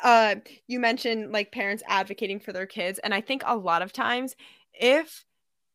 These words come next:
you are more towards the left when you're younger, I feel like once you have kids and, like, you're not just thinking, like, for yourself, I think a, a lot of times that's where, like,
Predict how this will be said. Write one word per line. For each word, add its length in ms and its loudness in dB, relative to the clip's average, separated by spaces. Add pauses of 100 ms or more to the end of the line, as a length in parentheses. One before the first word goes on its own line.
(120)
you 260 -4
are 500 4
more 320 -4
towards 280 -6
the 100 -4
left 540 -2 (1400)
when 160 -4
you're 140 0
younger, 380 -2
I 160 4
feel 120 -4
like 140 -4
once 220 -4
you 80 -2
have 180 0
kids 640 -4 (560)
and, 580 0 (680)
like, 280 -6
you're 220 -6
not 220 0
just 180 -8
thinking, 400 -8
like, 300 -8 (400)
for 180 -2
yourself, 1040 -4 (1300)
I 80 0
think 200 -4
a, 100 -2 (180)
a 140 0
lot 240 2
of 80 -10
times 260 -6
that's 220 -4
where, 140 -4
like, 260 -6